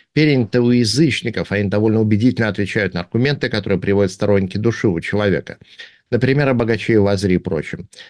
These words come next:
Вопрос. Зачем на самом деле в промежуточном состоянии мучить человека в аду, затем,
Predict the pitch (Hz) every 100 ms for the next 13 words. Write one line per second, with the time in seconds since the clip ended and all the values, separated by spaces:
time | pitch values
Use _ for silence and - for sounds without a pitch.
0 | _ 120 123 127 92 - 117 - 151 131
1 | - 123 117 135 135 - 127 123 120 107
2 | - 104 90 95 - 123 117 107 117 98
3 | 90 - 107 92 85 90 95 131 120 -
4 | - _ - 104 98 127 123 90